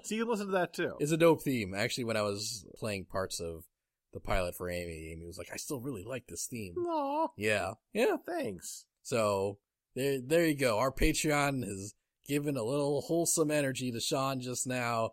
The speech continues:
Speaker 1: Yeah.
Speaker 2: So it can bring all kinds of energy to you if, if you want, I guess. All right, next time on <laughs> Smashing Theory, Evo twenty nineteen reactions.
Speaker 1: Yeah.
Speaker 2: We're gonna watch Evo, and then we're gonna see how our predictions did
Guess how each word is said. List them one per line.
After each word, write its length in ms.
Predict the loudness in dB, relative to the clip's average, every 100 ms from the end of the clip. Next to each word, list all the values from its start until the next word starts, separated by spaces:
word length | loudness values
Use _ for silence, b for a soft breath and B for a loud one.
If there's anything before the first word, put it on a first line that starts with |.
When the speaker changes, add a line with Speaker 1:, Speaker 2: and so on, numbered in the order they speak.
| -2
Speaker 1:
Yeah. 280 | 2 4 4
Speaker 2:
So 260 | 4 4
it 80 | 2
can 200 | -2 -4
bring 480 | -2 -2 0 -2 0
all 160 | 0
kinds 380 | 0 -2 -2 -4
of 100 | -2
energy 360 | -2 -2 -4 -6
to 80 | -4
you 400 | -2 -2 -2 -4
if, 60 | -8 -12 -10
if 20 |
you 120 | -8 -2
want, 260 | 0 -2 -6 _ -4
I 100 | -2
guess. 380 | 2 4 2 -2 4
All 120 | 8
right, 240 | 10 8 4 -2
next 300 | 10 12 12
time 320 | 12 12 12 10
on 60 |
<laughs> 140 | 10 8
Smashing 800 | 10 12 12 12 6 6 4 6
Theory, 560 | 10 10 10 8 4 2 B B -12 -2
Evo 320 | 4 8 8
twenty 260 | 8 4 6
nineteen 460 | 4 2 2 2
reactions. 760 | 4 6 8 8 6 2 2 2
Speaker 1:
Yeah. 640 | 4 8 10 12 10 10
Speaker 2:
We're 100 | 4
gonna 140 | 4 4
watch 280 | 4 4 4
Evo, 640 | 4 8 10 12 10 4 -2 _ -4
and 200 | -4 0
then 380 | 0 0 -2 -4
we're 200 | -4 -4
gonna 160 | -2
see 280 | 0 2 2
how 180 | 4 4
our 140 | 4
predictions 640 | 2 2 2 2 -2 -2 -2
did 480 | 0 0 0 -2